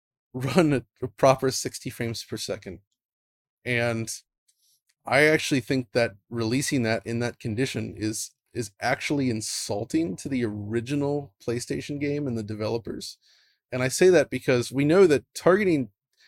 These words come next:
or delivering a sixty F P S three D platform game on the PlayStation one was a very tall order. It's something not many games or developers were ever able to achieve.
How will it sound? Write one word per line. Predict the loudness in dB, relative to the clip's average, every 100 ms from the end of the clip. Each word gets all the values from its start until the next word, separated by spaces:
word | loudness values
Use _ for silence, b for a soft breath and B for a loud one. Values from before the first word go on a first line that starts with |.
| b b
or | -4
delivering | -2 0 6 8 8 4 0 -2
a | -4
sixty | -2 -2 -2 -2 0
F | 0 -2
P | -2 0
S | 0 -2 -10 -8
three | -4 -2
D | -2 -2
platform | 0 0 0 -6 -6
game | -6 -8 -8
on | -2 0 0
the | -2
PlayStation | -4 -4 -2 -2 -4 -4 -6 -4
one | -4 -4 -6 -12 _ _ _ _ _ _ -6
was | -2 -2
a | -2 -4
very | -4 0 2 2 -2
tall | 0 0 0
order. | -2 -6 -8 -10 -8
It's | -6
something | -4 -2 -2 -2 -2 -2
not | -2 -4
many | -4 -4
games | -2 -2 -2 -4 -6
or |
developers | -6 -4 -4 -4 -8
were | -10 -8
ever | -4 -2
able | -2 -2 -4
to | -6
achieve. | -6 -4 -4 -4